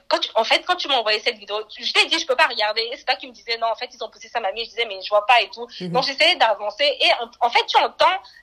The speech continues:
Speaker 1: la personne qui filme, qui
Speaker 2: Oui.
Speaker 1: te dit, qui dit, non, mais il a que dix-neuf ans, c'est un jeune. Et tu entends la voix du petit
Speaker 2: Oui.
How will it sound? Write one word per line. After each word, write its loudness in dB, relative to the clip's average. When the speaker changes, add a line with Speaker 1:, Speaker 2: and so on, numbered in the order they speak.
Speaker 1:
la 2
personne 0
qui -10
filme, 0
qui -4
Speaker 2:
Oui. -4
Speaker 1:
te -8
dit, -16
qui -4
dit, -4
non, 4
mais 0
il 2
a 4
que -6
dix-neuf -2
ans, 4
c'est 0
un 2
jeune. -4
Et -2
tu -4
entends 2
la 4
voix 2
du -10
petit -6
Speaker 2:
Oui. -10